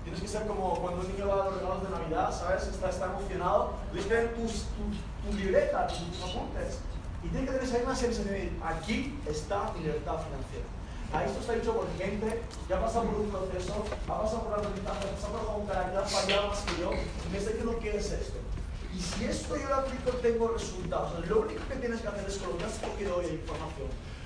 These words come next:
con lo que has cogido toda esta semana, llevártelo a tu negocio y ponerlo en práctica y tomar acción. Es lo único que te voy a recomendar. O sea, entiende esto. Cada convención aprenderás cosas nuevas, otras veces son repetidas, pero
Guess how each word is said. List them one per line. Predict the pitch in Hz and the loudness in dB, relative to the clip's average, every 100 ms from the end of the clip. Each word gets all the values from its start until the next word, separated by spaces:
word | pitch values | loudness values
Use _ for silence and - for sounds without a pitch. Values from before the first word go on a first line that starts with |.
| - | -2
con | 170 | 0
lo | |
que | 208 | 2
has | 220 | 0
cogido | 214 208 | 0 0
toda | 202 214 | 0 0
esta | 208 - | -2 -2
semana, | 208 165 - - - | -2 -2 -4 -6 -4
llevártelo | - 208 214 214 202 | 0 2 2 2 2
a | 202 202 | 2 2
tu | 214 | 0
negocio | - 180 175 - 214 - 175 | 0 0 -2 -2 0 0 0
y | 175 | 0
ponerlo | 170 170 - - | 0 0 -2 0
en | - | 2
práctica | - 165 - 175 | 2 2 -2 -4
y | |
tomar | 151 151 156 151 | -2 0 0 0
acción. | - 147 - - - - | -4 -4 -4 -4 -4 -2
Es | 151 | 0
lo | 185 | 2
único | 214 220 | 2 2
que | 214 | 2
te | |
voy | 196 196 | 4 2
a | |
recomendar. | 196 190 180 180 | 2 -2 2 4
O | |
sea, | 160 170 | 4 2
entiende | 160 170 185 190 - - - | -2 0 0 2 0 0 2
esto. | 175 - 480 453 - - - - - - - - - | 2 2 2 2 0 0 0 0 0 0 0 2 4
Cada | 196 214 | 4 4
convención | 214 190 175 196 208 208 208 - - | 2 2 2 4 4 2 0 -2 0
aprenderás | 175 165 165 175 | 0 2 0 0
cosas | 190 185 | 2 2
nuevas, | 180 180 180 175 | 4 4 4 2
otras | - 180 180 | 2 2 2
veces | - | 0
son | 190 | -2
repetidas, | - 170 170 175 175 175 - - - | -2 -2 0 2 4 2 -2 -4 -2
pero | 175 175 | 0 0